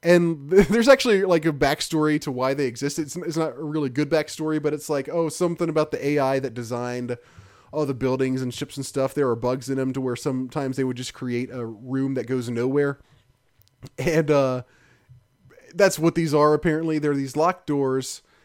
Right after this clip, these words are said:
and they all have treasure chests in 'em, which some have really good treasure, some have pretty good treasure. And, uh,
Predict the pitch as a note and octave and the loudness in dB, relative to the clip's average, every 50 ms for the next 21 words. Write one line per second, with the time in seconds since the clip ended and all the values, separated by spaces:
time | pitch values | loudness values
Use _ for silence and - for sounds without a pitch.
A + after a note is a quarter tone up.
0 | _ - - D3 D3+ D#3 D#3+ E3 E3 E3 F3+ F#3 F#3+ F3+ E3 D3 - - - C3+ | _ -14 -6 -2 4 4 6 6 8 8 6 6 6 4 2 2 -2 -2 -2 -2
1 | B2+ A#2 B2 A#2 G#2 G#2+ - - - B2 G#2 - - - - G#2 G2+ G2+ G2+ G#2 | 0 0 0 -2 -2 -4 -6 -6 -6 -4 -4 -4 -6 -8 -8 -8 -6 -6 -4 -4
2 | A2 A2 - - - E3+ F3 F#3 E3+ D#3+ D#3 C#3+ C#3 B2+ - - C3+ D#3 F#3+ G3 | -6 -6 -4 0 0 2 4 4 4 4 4 0 -2 -14 -16 -6 4 6 8 8
3 | F#3 F3 F#3 F3 - F#3 F3+ E3+ F3 E3+ D#3+ - D3+ D#3 C3 - - C3+ A#2 F#2+ | 10 8 6 4 4 2 4 4 4 0 0 0 -2 -2 -2 -2 -4 -6 -6 -6
4 | G2+ F#2+ - - D#2+ F2+ F#2+ D#2+ - _ _ _ _ _ _ _ _ _ _ _ | -8 -10 -10 -12 -12 -12 -14 -18 -20 _ _ _ _ _ _ _ _ _ _ _
5 | _ _ _ _ _ _ - D#3 D#3 D#3 D3+ D3+ D#3 D3+ C#3+ C3+ C3 B2+ A#2+ A#2+ | _ _ _ _ _ _ -4 0 2 2 2 0 0 0 0 0 0 0 -2 -2
6 | A#2 A2+ B2 | -4 -6 -8